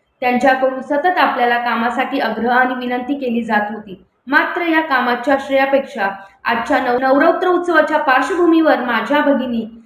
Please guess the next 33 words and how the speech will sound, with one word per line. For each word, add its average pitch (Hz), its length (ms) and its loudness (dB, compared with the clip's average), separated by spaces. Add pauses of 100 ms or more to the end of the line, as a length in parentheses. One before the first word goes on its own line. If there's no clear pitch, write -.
(260)
तुम्ही 294 180 2
सर्व 302 340 2
रहिवाशांच्या 277 800 4
चेहऱ्यावर 247 340 2
असणारा 254 360 2
आनंद, 262 360 4
समाधान 277 540 2 (420)
हीच 381 180 -2 (160)
आमच्यासाठी 285 600 0
मोठी 269 280 2
पोचपावती 262 680 -2
असल्याची 277 380 -2
भावना 208 340 -2 (680)
त्यावेळी 277 420 0
माजी 247 360 0
आमदार 247 360 0
नरेंद्र 247 420 0
पवार 220 280 0
यांनी 226 380 -4 (380)
व्यक्त 277 260 -2
केली 233 380 -6
होती. 185 440 -12 (100)
तसेच 339 440 0
आपण 220 340 -2
यापुढे 226 480 -4
तुम्हा 320 200 -2
सर्वांसाठी 294 580 -2
कायम 277 340 0
असेच 339 360 -4
उभे 254 200 2
राहू 240 200 2
अशी - 280 -8
ग्वाही 254 600 0